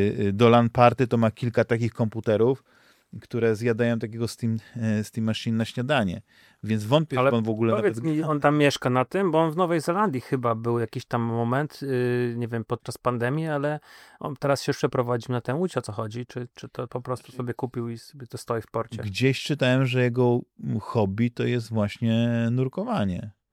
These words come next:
Speaker 2: Okej.
Speaker 1: E, i, i, i, y, szczerze mówiąc,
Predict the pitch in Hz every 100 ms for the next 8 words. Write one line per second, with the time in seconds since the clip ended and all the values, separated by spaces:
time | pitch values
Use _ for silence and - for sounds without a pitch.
0 | _ _ _ _ 147 139 98 95 95 -
1 | 104 104 - 107 110 110 110 110 110 113
2 | 107 107 - - _ - - _ _ _
3 | _ _ - - 127 139 123 123 131 143
4 | -